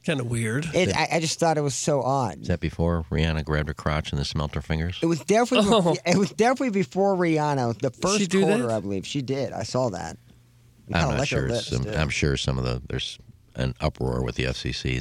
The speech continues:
Speaker 3: I'm sure people are calling today.
Speaker 2: Riri killed it, though.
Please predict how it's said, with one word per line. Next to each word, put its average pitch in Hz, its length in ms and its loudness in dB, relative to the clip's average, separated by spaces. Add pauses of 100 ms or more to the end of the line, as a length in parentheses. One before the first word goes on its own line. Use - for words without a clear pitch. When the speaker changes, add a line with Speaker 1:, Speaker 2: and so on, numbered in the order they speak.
Speaker 3:
I'm 55 140 -4
sure 65 240 -6
people 64 240 -4
are 62 40 -4
calling 64 340 -2
today. 65 380 -6 (920)
Speaker 2:
Riri 113 300 -2
killed 104 320 -2
it, 85 100 -2
though. 104 280 0